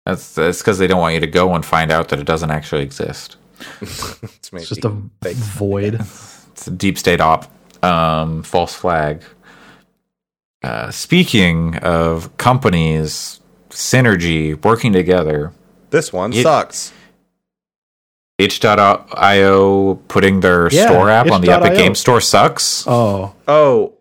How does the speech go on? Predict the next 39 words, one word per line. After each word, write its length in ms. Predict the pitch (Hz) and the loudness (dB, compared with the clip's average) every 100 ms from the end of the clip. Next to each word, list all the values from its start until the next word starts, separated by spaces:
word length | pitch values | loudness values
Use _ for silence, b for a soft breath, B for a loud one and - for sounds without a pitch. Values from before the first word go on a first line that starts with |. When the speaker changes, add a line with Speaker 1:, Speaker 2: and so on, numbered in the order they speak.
| _ | _
Speaker 2:
I 200 | 139 175 | 0 0
thought 380 | 170 147 107 107 | 0 0 0 -2
by 140 | 101 98 | -4 -4
joining, 640 | 95 98 101 95 87 - | -4 -6 -6 -8 -10 -10
I 140 | - 107 | -4 -4
hadn't 180 | 95 82 | -4 -8
seen 140 | 98 | -2
the 60 | 101 | 2
Speaker 1:
No, 140 | 104 | 4
Speaker 2:
story. 100 | 98 | 4
I 120 | 92 90 | 4 4
thought 80 | |
Speaker 1:
no, 140 | 95 95 | 4 4
Speaker 2:
you 0 | |
Speaker 1:
it, 40 | |
Speaker 2:
meant 80 | 90 | 4
that 40 | 90 | 2
they 60 | |
Speaker 1:
it's 80 | 104 | 0
Speaker 2:
were 60 | 92 | 2
getting 140 | 110 | 2
Speaker 1:
not. 180 | 113 110 | 4 2
Speaker 2:
acquired. 520 | - 92 87 80 71 | 0 -2 0 -4 -4
Speaker 1:
No, 380 | 101 95 107 113 | 0 2 4 2
they're 100 | 90 | 0
not. 240 | 85 101 92 | 0 0 2
No, 180 | 104 104 | 0 2
they're 120 | 90 | 0
just 200 | 98 - | -2 -6
putting, 280 | - 92 95 | -4 -2 -2
like, 140 | 92 92 | -4 -4
their 180 | 110 80 | -4 -2
Speaker 2:
Oh, 40 | |
that's 180 | 87 123 | -2 -4
fine. 80 | 110 | -6
Speaker 1:
executable 680 | 95 92 82 85 80 80 78 | -4 -2 -2 -4 -4 -4 -4
Speaker 2:
Whatever. 180 | 85 | -2
Speaker 1:
on 260 | 87 87 87 87 | 0 0 -4 -6
the 380 | 90 85 80 85 | -8 -8 -8 -10